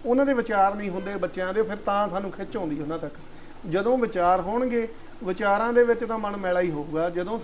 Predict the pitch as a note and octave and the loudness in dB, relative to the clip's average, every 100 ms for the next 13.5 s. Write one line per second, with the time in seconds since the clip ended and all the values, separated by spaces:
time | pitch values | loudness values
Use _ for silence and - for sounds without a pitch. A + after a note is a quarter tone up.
0 | G3+ G#3 A#3+ A#3 - A3+ F#3+ F#3 F3 F3 | -6 -4 -4 -4 -10 -6 -4 -4 -4 -2
1 | G#3+ A3 G3 F3 G#3 C#4 G#3+ F#3+ G3 G#3 | -2 0 0 0 0 0 4 2 2 -2
2 | G#3 G3+ G#3+ G#3+ F3 G3+ G3+ F#3+ B3 - | -4 -4 -6 -6 -6 -4 -4 -4 -6 -8
3 | - - - A3 C#4 B3+ B3+ C4 A#3 G#3 | -16 -16 -4 0 4 4 4 2 2 2
4 | F3+ E3 G#3 B3+ A#3 A3 G3+ F3+ E3+ D#3+ | 0 0 -2 -2 -4 -4 -6 -2 -2 0
5 | D#3+ C#3+ C3+ - - G3+ A3 A#3+ C4 A#3+ | -2 -2 -8 -14 -6 -2 0 2 2 0
6 | G#3+ G#3+ A3+ F#3+ F#3 G3 G#3 F#3+ C4+ A3+ | -2 -4 -4 0 2 2 0 4 4 4
7 | G3 F#3 - - - - - G#3 F#3+ A3 | 0 0 0 -8 -14 -16 -4 -4 -2 0
8 | A#3+ A3 A3 A#3 A3+ G#3+ E3+ F3+ F#3 F#3 | 2 2 4 4 4 2 2 0 0 -4
9 | F3 E3+ E3+ E3 D3+ D#3 D3+ C#3+ D#3+ A3+ | -4 -4 -2 -2 -2 -4 -6 -6 -6 -6
10 | F#3 F3+ G3+ A3 A3 A3+ G#3+ G#3 E3+ E3 | -4 -2 -2 -4 -4 -2 -4 -2 0 2
11 | E3 G#3 A#3 G3+ E3+ G#3 G3 A#3 - - | 0 -2 -2 -2 -4 -4 -6 -8 -10 -16
12 | - - A3 C4+ A#3 A#3+ G3+ F#3 D#3 E3+ | -16 -2 2 4 4 2 0 -2 -2 -2
13 | A3 A#3 G#3+ G#3 | 0 0 0 -2